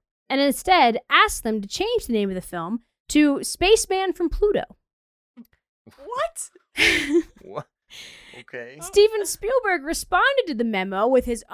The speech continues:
Speaker 1: own, saying, "Sid, thanks for your most humorous memo. We all got a big kick out of it. Thanks, Steven."
Speaker 2: <laughs> What a perfect way to respond.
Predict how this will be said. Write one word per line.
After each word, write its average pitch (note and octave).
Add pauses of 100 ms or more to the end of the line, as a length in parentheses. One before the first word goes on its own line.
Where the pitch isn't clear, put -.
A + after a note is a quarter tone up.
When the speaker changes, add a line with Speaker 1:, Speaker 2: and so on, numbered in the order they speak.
(180)
Speaker 1:
own, F3
saying, A#3+
"Sid, A3+ (360)
thanks F#4+
for C4+
your A3+
most B3+
humorous D4
memo. A#3+ (160)
We A#3
all D4+
got C4+
a G3
big A4
kick F4
out G3
of F3+
it. E3 (180)
Thanks, G#4+
Steven." G3
Speaker 2:
<laughs> A#4+ (440)
What F#4+ (100)
a A#3 (420)
perfect C#4+
way B3+
to A#3
respond. G#4+